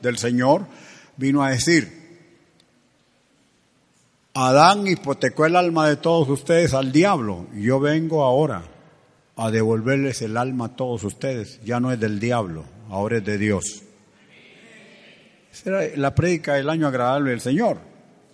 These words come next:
O sea, Jesucristo vino a predicar las buenas nuevas de salvación. Entonces, eso prácticamente fue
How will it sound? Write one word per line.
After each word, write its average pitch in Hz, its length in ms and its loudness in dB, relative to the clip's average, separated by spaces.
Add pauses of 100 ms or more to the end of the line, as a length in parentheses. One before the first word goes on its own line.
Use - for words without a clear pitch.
(340)
O 120 100 -4
sea, 143 220 4 (180)
Jesucristo 151 960 4 (240)
vino 135 320 4
a 127 140 -4
predicar 113 680 -2 (280)
las 107 360 4
buenas 123 360 -6
nuevas 110 500 2
de 104 100 -4
salvación. 113 920 -2 (360)
Entonces, 127 960 -2 (800)
eso 131 520 0 (480)
prácticamente 117 1040 -2 (840)
fue 131 520 -2